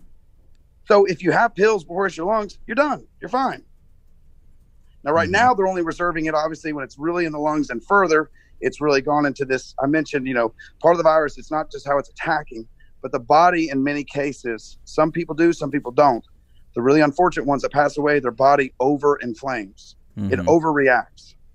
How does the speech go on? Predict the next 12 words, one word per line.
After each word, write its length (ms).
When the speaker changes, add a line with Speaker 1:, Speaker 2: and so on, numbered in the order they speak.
Speaker 1:
And 120
it's 140
the 160
inflammation 880
that 80
ends 160
up 120
clogging 400
up 100
all 120
the 140
airways, 580